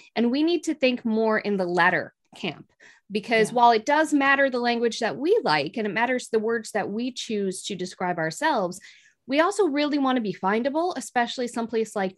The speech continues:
Speaker 1: LinkedIn. And if those words don't connect, we won't be findable by the people who are using them.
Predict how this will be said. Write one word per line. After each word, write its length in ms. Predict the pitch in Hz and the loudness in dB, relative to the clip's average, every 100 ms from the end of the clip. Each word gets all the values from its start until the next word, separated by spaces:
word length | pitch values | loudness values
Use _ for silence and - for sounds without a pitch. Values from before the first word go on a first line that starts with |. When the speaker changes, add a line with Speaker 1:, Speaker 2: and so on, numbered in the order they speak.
| 190 | -4
Speaker 1:
LinkedIn. 640 | 180 175 - 220 165 151 | -4 -4 -4 -4 -4 -6
And 160 | 185 208 | -4 -4
if 100 | 220 - | -4 0
those 280 | 254 254 | -2 -2
words 340 | 214 262 269 220 | -4 0 0 -2
don't 260 | 240 247 | -6 -8
connect, 800 | - - 175 185 226 311 _ - | -8 -8 -4 0 -2 -2 _ -14
we 180 | 214 220 | -6 -4
won't 300 | 202 208 - | 0 -2 -4
be 120 | 233 | -8
findable 560 | 214 220 220 214 190 165 | -4 -2 0 -2 -4 -4
by 100 | 165 | -6
the 100 | 160 | -8
people 260 | - 160 175 | -12 -10 -8
who 120 | 180 | -8
are 80 | 165 | -6
using 400 | 156 165 160 143 | -6 -6 -8 -12
them. 220 | - | -12